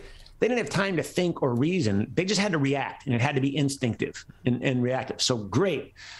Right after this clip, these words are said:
but those instincts are s-, today. So when I'm in, uh, when I'm in, uh, a, a, a meeting and someone says something and I feel maybe personally attacked or judged in a way,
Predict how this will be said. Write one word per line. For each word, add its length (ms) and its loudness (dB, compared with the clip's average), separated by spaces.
but 160 0
those 240 4
instincts 420 0
are 60 2
s-, 160 -2
today. 500 0
So 440 -2
when 160 2
I'm 260 0
in, 460 0
uh, 280 0
when 180 2
I'm 260 0
in, 380 2
uh, 400 0
a, 60 -6
a, 500 -2
a 80 2
meeting 520 0
and 400 0
someone 360 0
says 320 0
something 480 0
and 100 0
I 120 0
feel 240 0
maybe 260 0
personally 480 0
attacked 460 -2
or 80 0
judged 340 0
in 100 2
a 40 2
way, 400 0